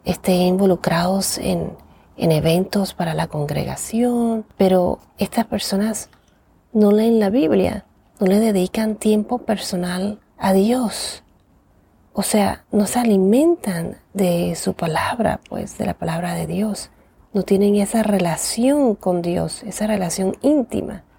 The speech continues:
Lo que quiero decir es que no es por lo que uno hace que una persona es justa ante los ojos de Dios. Es por la fe.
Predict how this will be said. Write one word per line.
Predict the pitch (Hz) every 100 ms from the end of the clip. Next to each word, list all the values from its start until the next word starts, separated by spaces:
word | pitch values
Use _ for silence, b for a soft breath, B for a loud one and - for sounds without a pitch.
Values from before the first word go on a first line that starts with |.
| _
Lo | 208
que | 196
quiero | 202 294
decir | 302 - 285 - - _
es | - 202 -
que | 247 240 254 _ -
no | 220 220 247 -
es | 254 262 - - _ - _
por | 214
lo | 202 190
que | 190 - -
uno | 220 226 226 -
hace | 226 233 214 - - - _ b b b b _ _ _
que | 214
una | 196 220
persona | 185 180 185 190
es | 220 196 -
justa | - - 220 - - 175
ante | - 170 170
los | 165 156
ojos | 180 196 -
de | 160
Dios. | 156 160 - - b b b b b _
Es | 190 190
por | - - 214
la | 196 165 -
fe. | - - 196 170